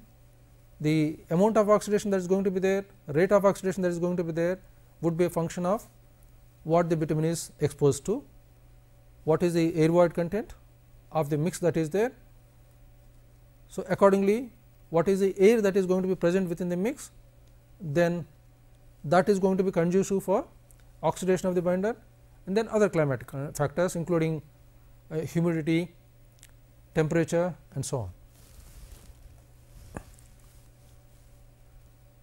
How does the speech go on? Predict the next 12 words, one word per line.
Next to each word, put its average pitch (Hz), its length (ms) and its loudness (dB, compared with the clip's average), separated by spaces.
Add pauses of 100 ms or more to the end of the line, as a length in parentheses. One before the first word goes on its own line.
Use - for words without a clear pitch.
(580)
Because 277 320 2
of 247 140 2
aging, 165 340 2 (1040)
bituminous 240 380 0
binders 196 380 2
become 175 400 -6 (300)
harder 147 380 0 (880)
and 170 140 -6
stiffer. - 400 -6 (1500)
So, 208 140 0
with 254 240 -2
time 196 300 0